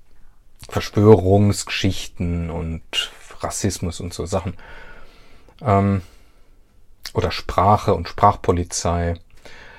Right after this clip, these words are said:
Ähm, dass ich das nicht mehr tue, heißt nicht, dass ich da jetzt keine Problemfelder plötzlich mehr sähe, sondern dass es mein Eindruck geworden ist. Eigentlich habe ich den Eindruck immer schon gehabt, ähm,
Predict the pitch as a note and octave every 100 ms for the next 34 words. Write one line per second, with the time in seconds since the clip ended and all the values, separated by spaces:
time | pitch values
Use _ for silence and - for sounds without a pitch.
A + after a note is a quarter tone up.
0 | - - - - G2+ F#2 F#2 F2+ G#2+ A#2
1 | A#2 A2 C#3+ D3+ C#3+ B2+ - E3 A2+ G#2+
2 | G#2+ - A#2+ - A2 - - - F#2+ -
3 | - G#2+ G2 - G#2 G2 - F2 A2 C3
4 | - F#2 F2+ - F2+ - - F2 E2 F2
5 | F2+ G2 A#2+ - - - - - - -
6 | - - - A2 A2 G#2+ A2 G#2 G2+ G#2
7 | A2+ A#2+ B2+ - - - _ - - -
8 | - - - G2+ F2 G#2 C3+ A#2+ - -
9 | A#2 - - B2 C#3+ B2+ - A2+ - A#2
10 | - - A2+ B2 D3+ C3+ G#2+ F#2+ A#2+ -
11 | - - A#2+ A2 G#2+ G#2 G#2 G#2+ A#2